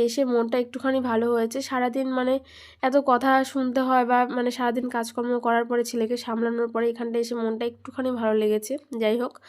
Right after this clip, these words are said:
তো এখানে গিয়ে মানে অনেক লোকজনের সাথেই দেখা হলো, বেশ ভালোও লাগছিল। তো দশ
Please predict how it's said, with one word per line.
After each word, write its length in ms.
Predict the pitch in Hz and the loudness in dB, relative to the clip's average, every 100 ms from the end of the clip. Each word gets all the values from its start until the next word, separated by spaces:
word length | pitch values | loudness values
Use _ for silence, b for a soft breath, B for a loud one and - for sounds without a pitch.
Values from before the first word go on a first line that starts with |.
| B B B B | B B B B
তো 80 | 269 | 2
এখানে 220 | 262 277 277 | 6 6 4
গিয়ে 240 | 240 262 285 | 2 4 4
মানে 160 | 269 269 | 6 6
অনেক 220 | 233 247 | 6 4
লোকজনের 440 | 254 233 233 240 240 | 2 2 4 2 0
সাথেই 240 | 254 254 | 0 0
দেখা 280 | 233 214 220 | 0 0 -2
হলো, 240 | 226 233 254 | -4 -2 0
বেশ 160 | 247 233 | 0 0
ভালোও 320 | 226 220 220 | 0 0 2
লাগছিল। 380 | 233 220 214 226 294 B B B - | 2 0 0 -2 -2 B B B -4
তো 60 | 254 | 6
দশ 200 | 240 | 8